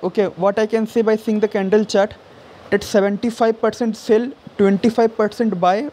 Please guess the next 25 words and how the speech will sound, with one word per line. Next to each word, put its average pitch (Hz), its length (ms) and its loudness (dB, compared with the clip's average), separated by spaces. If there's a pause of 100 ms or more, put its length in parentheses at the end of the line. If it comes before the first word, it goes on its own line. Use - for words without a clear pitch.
will 185 240 0
be 214 100 0
a 208 60 2
greater 202 340 0
advantage 185 540 0
for 190 200 2
you 214 200 -6 (300)
for 196 200 0
today. 175 380 0 (160)
Okay, 180 260 0 (540)
talking 190 260 0
about 220 300 0
current 208 320 -2
price 208 340 0 (180)
of - 220 -2
twelve 208 220 2
October 208 300 0
two - 20 -2
thousand 208 260 0
twenty-two, 190 480 0 (560)
and 196 180 0
here 208 200 4
you 220 80 -6
can 226 180 0
see 247 300 -4